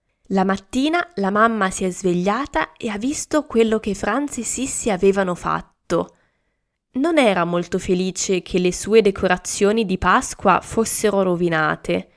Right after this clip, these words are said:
ma dopo un po' ha pensato che forse era più bello così, con un giardino pieno di uova e un gatto nel cestino al posto del coniglietto pasquale.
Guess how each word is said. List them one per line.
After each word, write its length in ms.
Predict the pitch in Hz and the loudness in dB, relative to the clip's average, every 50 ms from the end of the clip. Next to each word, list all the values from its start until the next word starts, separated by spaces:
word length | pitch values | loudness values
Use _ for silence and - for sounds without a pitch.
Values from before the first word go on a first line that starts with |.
| _ _ _ _ _ _ - | _ _ _ _ _ _ -8
ma 160 | - 208 214 | -4 -2 2
dopo 260 | 208 220 214 214 233 | 2 2 2 2 -2
un 140 | 247 247 247 | -4 -2 2
po' 260 | - 330 359 - - | 4 4 4 2 2
ha 120 | - 208 202 | -4 -4 0
pensato 680 | - 220 226 240 240 - - 190 - 185 - - 185 | 0 0 0 0 -2 -4 -6 -6 -8 -8 -4 -4 -6
che 140 | 185 - 208 | -4 -4 -8
forse 680 | - - 240 269 294 320 - - - - 311 302 - | -4 -2 0 2 2 2 0 -6 -4 -4 -4 -4 -2
era 260 | - 202 214 214 220 220 | 2 2 4 4 4 0
più 200 | - - 240 220 | -2 -6 -4 0
bello 360 | 226 247 269 262 254 254 247 | 2 2 2 2 0 0 0
così, 500 | - 214 196 190 - 165 139 - - _ _ _ _ _ _ _ _ | 0 0 0 0 0 -4 -6 -6 -6 _ _ _ _ _ _ _ _
con 200 | - - - 202 | -4 -2 0 0
un 140 | 196 202 | 0 0
giardino 680 | 196 - 196 185 190 185 185 202 226 247 240 220 190 185 | 2 2 2 2 2 0 -4 -2 -2 0 0 0 0 -2
pieno 400 | - - - 208 208 214 202 190 | -4 2 4 4 6 6 4 0
di 120 | 170 180 | 0 -2
uova 600 | 170 160 170 175 185 208 240 247 - 302 330 - - - - - _ _ _ - | -2 0 0 2 4 4 2 2 2 -2 -2 -2 -6 -20 -20 -20 _ _ _ 4
e 120 | - 240 | 6 6
un 120 | 247 247 | 6 6
gatto 480 | 247 254 269 330 - - - - 208 202 | 6 6 4 4 4 0 -4 2 4 4
nel 220 | 196 185 175 175 | 4 4 2 0
cestino 800 | 170 - - 185 185 - - - 165 165 165 165 160 160 156 151 - | -2 -4 -4 -4 -6 -6 -10 -6 -4 0 0 0 0 0 -4 -4 -4
al 300 | - - 190 185 185 180 | 0 2 2 2 2 0
posto 380 | - 185 196 196 - - 202 | 0 -2 -2 -2 -2 -2 0
del 180 | 190 185 175 180 | 0 0 0 -2
coniglietto 720 | - - 185 180 175 175 175 175 175 180 180 - - 185 | -2 -4 -4 -2 -2 -2 0 0 0 -2 -2 -4 -6 -6
pasquale. 1040 | 180 - 175 180 - - - - - 175 165 165 160 165 165 170 170 180 - _ | -4 -4 -4 -4 -4 -8 -10 -6 -2 0 2 2 2 2 0 -2 -4 -6 -10 _